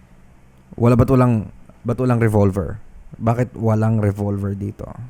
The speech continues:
Okay, so we have Doppelganger, T G, Stormin S K, Devi-, Deviling, Devil Ring,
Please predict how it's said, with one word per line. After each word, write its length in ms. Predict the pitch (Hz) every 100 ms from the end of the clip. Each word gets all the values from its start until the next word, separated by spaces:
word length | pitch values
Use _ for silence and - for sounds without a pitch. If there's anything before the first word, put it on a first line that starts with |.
| - _ _ _ _ _ _ _ _ 135
Okay, 240 | 147 120
so 160 | 104 104
we 160 | 113
have 240 | 117 104 104
Doppelganger, 800 | 131 127 113 117 117 131 147 -
T 160 | 117 113
G, 400 | 110 123 139 131
Stormin 560 | - - 107 110 113 107
S 240 | 113 -
K, 400 | - 120 143 151 - _ - - - -
Devi-, 560 | - 110 117 101 107 - - - - _ - 113
Deviling, 560 | 117 110 113 117 139
Devil 320 | 127 101 104
Ring, 400 | 104 104 120 131